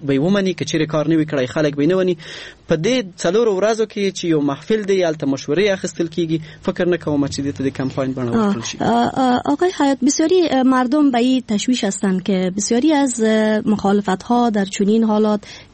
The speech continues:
Speaker 2: اه، زمینه ساز کشمکش‌های سیاسی و امنیتی می‌شه در افغانستان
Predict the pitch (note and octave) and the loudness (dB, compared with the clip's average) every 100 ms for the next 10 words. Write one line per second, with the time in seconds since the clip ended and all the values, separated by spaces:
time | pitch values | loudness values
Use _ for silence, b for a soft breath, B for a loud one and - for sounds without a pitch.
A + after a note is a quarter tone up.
0 | G3 G3+ F#3 G3 G3 G3 A3+ A3 G#3+ G3 | -2 0 2 2 2 2 0 0 0 -2
1 | - G3 G3 - G#3 G3 - F#3+ - G#3 | 0 0 0 2 2 2 0 0 0 0
2 | G3+ G3 F#3+ G3 D4+ B3 B3 A#3+ A#3 B3 | 2 2 2 2 2 2 0 0 2 2
3 | B3+ C#4+ | 2 2